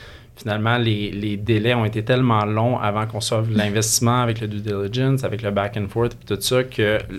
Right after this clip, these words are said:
on avait comme passé à côté de l'opportunité un peu. Euh, on avait pris des projets clients, fait qu'on était très investis dans d'autres choses, fait qu'on disait, « Tu sais quoi, on va laisser ça sur la glace. »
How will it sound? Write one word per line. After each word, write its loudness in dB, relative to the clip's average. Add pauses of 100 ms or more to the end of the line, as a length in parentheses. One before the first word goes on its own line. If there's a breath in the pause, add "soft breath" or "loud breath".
(100)
on -4
avait -2
comme 0
passé 0
à 0
côté -4
de 0
l'opportunité 0
un 0
peu. 2 (560 loud breath)
Euh, -2 (140)
on -2
avait 2
pris -6
des 4
projets 2
clients, 0
fait -6
qu'on -2
était -4
très 0
investis 0
dans 4
d'autres 2
choses, 2
fait -8
qu'on -2
disait, « 0
Tu -2
sais 0
quoi, 0
on -8
va -6
laisser 0
ça 2
sur 2
la 4
glace. » 0